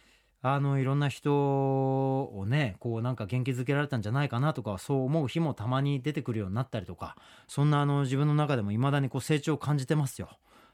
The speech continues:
ええ、それはこうやってラジオを聞いてくださってる皆さんのおかげでもございますし、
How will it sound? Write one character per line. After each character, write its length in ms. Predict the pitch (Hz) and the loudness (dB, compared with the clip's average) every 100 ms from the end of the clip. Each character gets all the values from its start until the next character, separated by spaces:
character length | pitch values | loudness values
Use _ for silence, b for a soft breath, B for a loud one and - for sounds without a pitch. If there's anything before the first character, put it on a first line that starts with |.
| b | b
え 180 | 117 110 | -2 -2
え、 20 | |
そ 120 | 95 131 | -2 0
れ 80 | |
は 220 | 135 131 127 | 2 2 0
こ 100 | 135 | -4
う 20 | |
や 60 | |
っ 20 | 127 | -2
て 220 | 135 127 | 0 2
ラ 140 | 135 | 2
ジ 100 | 123 | 0
オ 60 | 107 | -4
を 40 | |
聞 140 | - 117 | -4 -4
い 20 | |
て 80 | 120 | 0
く 80 | |
だ 100 | 123 | 0
さ 80 | 113 | -2
っ 80 | 123 | -6
て 80 | 95 | -4
る 60 | |
皆 200 | 98 120 | 0 0
さ 100 | 123 | 0
ん 40 | 107 | -2
の 80 | 92 | 0
お 20 | |
か 120 | 120 | 0
げ 80 | 117 | 0
で 60 | |
も 80 | 110 | 0
ご 60 | 98 | 0
ざ 80 | 113 | -2
い 60 | |
ま 100 | 110 | -2
す 60 | - | -4
し、 220 | - 80 | -8 -10